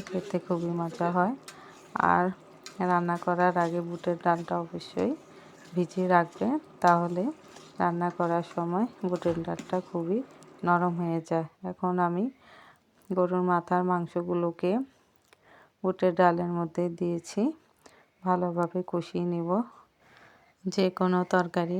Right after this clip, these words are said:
রান্না করার সময় ভালোভাবে কষিয়ে নিলে তরকারিটা খুবই টেস্টি হয়, তাই আমি ভালোভাবে কষিয়ে নিচ্ছি।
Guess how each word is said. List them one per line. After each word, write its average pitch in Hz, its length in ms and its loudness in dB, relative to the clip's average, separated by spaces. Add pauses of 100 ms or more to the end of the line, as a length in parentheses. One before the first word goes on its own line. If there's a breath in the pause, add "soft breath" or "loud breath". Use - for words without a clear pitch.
(100)
রান্না 175 360 0
করার 175 360 -4
সময় 175 400 -2
ভালোভাবে 170 640 0
কষিয়ে 175 400 -4
নিলে 170 360 -4 (520 soft breath)
তরকারিটা 175 680 -4 (120)
খুবই 175 380 -4
টেস্টি 170 480 -4
হয়, 175 280 0 (680 soft breath)
তাই 180 240 4
আমি 175 260 2 (380 soft breath)
ভালোভাবে 170 600 0
কষিয়ে 175 420 -4
নিচ্ছি। 175 420 -4